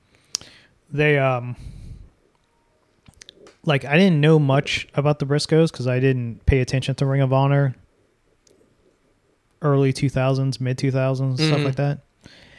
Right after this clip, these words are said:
Speaker 1: And, um, but I always heard so much about the Briscoes,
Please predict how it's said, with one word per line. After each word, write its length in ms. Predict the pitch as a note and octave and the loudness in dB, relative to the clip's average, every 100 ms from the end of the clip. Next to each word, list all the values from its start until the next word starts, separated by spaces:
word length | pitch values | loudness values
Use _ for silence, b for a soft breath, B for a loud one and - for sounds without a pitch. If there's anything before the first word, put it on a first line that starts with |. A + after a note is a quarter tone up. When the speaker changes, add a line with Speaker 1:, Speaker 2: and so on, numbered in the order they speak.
| b b b - | b b b 0
Speaker 1:
And, 320 | D#3 C#3+ C#3 | 4 4 4
um, 440 | C3+ C3 C3 B2+ A#2+ B B - _ _ _ _ _ _ _ _ _ _ - | 4 4 4 0 -6 B B -20 _ _ _ _ _ _ _ _ _ _ -4
but 200 | D3 D3 | 4 6
I 40 | |
always 380 | C3+ D3+ D#3+ C#3 | 8 10 8 6
heard 380 | - D3+ C#3+ C3+ | 4 6 6 4
so 160 | - | 2
much 220 | C#3 C3+ C3 | 2 2 0
about 220 | B2+ B2 | -2 -2
the 60 | |
Briscoes, 680 | A2 B2+ C3 A#2+ A2 A2+ - | -4 -4 -4 -4 -6 -6 -8